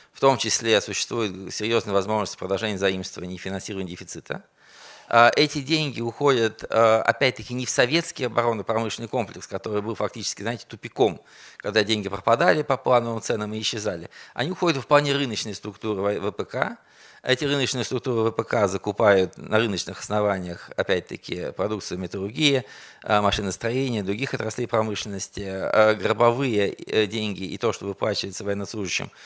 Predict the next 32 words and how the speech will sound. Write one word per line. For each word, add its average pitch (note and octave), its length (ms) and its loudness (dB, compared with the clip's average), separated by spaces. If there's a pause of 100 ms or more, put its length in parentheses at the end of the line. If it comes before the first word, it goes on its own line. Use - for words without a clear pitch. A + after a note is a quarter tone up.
(240)
увеличивает A2+ 460 0
общий G#2 200 2
платежеспособный G#2+ 720 -2
спрос, E3 440 0 (320)
который C#3 400 4
поддерживает, B2 800 0
э, A#2 300 6
потребительский A#2+ 600 -6
сектор A2 340 -4
экономики G#2+ 480 -2
и C#3+ 80 -6
так D3+ 180 -2
далее. F#2+ 260 4
То B2+ 100 0
есть, B2+ 180 2
по C#3 120 0
сути, G#3+ 420 0 (320)
я E3 480 6
пока, G#2+ 400 6
например, C3+ 520 -4
я, B2 220 6
может A#2 240 0
быть, G2+ 120 -12
и A#2+ 40 -6
не A2+ 60 -4
скажу, A#2 300 0
что A2+ 160 -8
никогда, - 520 2
но, C#3+ 320 -2 (360)
э, B2 280 4
два-три C3+ 460 2
года C#3+ 640 2